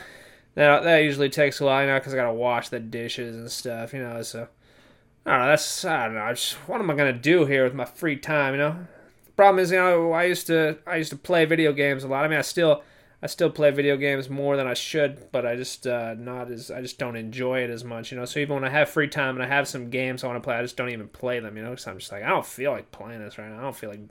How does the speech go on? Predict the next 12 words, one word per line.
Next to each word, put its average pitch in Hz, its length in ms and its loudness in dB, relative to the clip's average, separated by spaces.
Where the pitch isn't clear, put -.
I - 60 0
don't 156 60 4
feel 156 100 8
like 113 280 4
doing 160 300 8
anything," 139 440 6
you 151 40 4
know? 175 160 2
I 214 60 -8
don't 170 120 -2
feel 180 160 6
like, 160 260 6